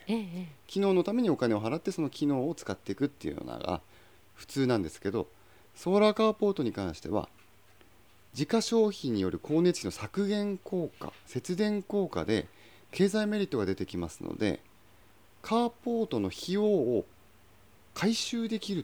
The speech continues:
Speaker 2: ていう強みがあるんですよ。
Speaker 1: おー。ただ屋根にそのソーラー発電を乗せておくだけで、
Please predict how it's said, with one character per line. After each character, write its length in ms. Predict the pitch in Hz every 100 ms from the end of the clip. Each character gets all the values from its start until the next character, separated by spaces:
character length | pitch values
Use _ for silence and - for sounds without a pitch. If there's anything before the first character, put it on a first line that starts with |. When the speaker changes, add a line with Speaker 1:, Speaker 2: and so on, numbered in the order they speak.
| -
Speaker 2:
て 80 | -
い 60 | 92
う 40 |
強 220 | - 165
み 100 | 190
が 120 | 196 165
あ 20 |
る 60 |
ん 100 | 254
で 60 | 277
す 140 | 302
よ。 60 | 330
Speaker 1:
お 600 | 349 370 370 330 220 -
ー。 120 | - -
た 100 | 262
だ 100 | 180
屋 200 | 226 277
根 120 | 220
に 160 | 208
そ 140 | 196 165
の 100 | 170
ソ 260 | 196 196
ー 20 | 208
ラ 180 | 208
ー 40 | 214
発 200 | 214 196
電 200 | 151 135
を 40 |
乗 120 | 135 190
せ 160 | 262
て 160 | 262 -
お 80 | 208
く 160 | 302
だ 160 | 220 214
け 220 | - 440 440
で、 380 | 294 262 143